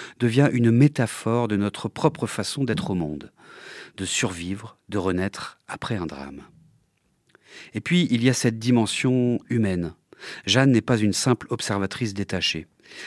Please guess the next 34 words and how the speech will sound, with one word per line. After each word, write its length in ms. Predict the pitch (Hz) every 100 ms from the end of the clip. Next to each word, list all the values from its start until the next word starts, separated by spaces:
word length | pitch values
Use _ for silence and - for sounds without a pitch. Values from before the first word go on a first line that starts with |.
| -
Elle 120 | 98
porte 280 | - - 101
ses 160 | - 101
blessures, 720 | 101 95 - 120 127 101 -
ses 180 | - -
questions. 400 | 98 - 98 80 _ - - - - -
Sa 180 | - 123
quête 280 | - 151 131
de 100 | 113
compréhension 840 | - 123 - 127 113 - 147 135
de 100 | 104
la 140 | 90 92
biodiversité 920 | 104 110 98 95 - - - 120 139 - - - -
se 120 | - 131
transforme 640 | - 131 - 143 120 104
peu 260 | - 156 131
à 80 | 104
peu 320 | - 117 131 -
en 140 | 104
une 200 | 101 95
quête 260 | - 131 101
de 120 | 92
sens, 640 | - 78 87 95 - - _ - - -
et 80 | 107
c'est 120 | 110
cette 220 | 110 113 107
double 260 | 135 113
lecture 600 | 98 107 - - 123 -
qui 120 | -
donne 180 | 101 104
à 60 | 98
cette 240 | - - - -
B 60 |
D 280 | 113 107 123